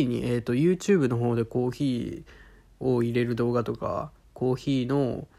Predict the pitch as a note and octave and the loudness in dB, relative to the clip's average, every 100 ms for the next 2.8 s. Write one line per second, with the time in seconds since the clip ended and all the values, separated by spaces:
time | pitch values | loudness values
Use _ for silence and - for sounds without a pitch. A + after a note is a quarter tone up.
0 | - _ - A#2 A2+ - A2+ A#2+ C3 B2+ | -20 _ -4 -2 -2 -2 0 0 2 0
1 | A2+ - B2+ C3 D#3 D#3 - D#3+ D#3 B2 | -2 -2 -2 0 -2 -2 -4 -6 -4 -4
2 | A#2 A2+ A#2 B2 A#2+ G2 - | -4 -4 -2 -2 -2 -4 -8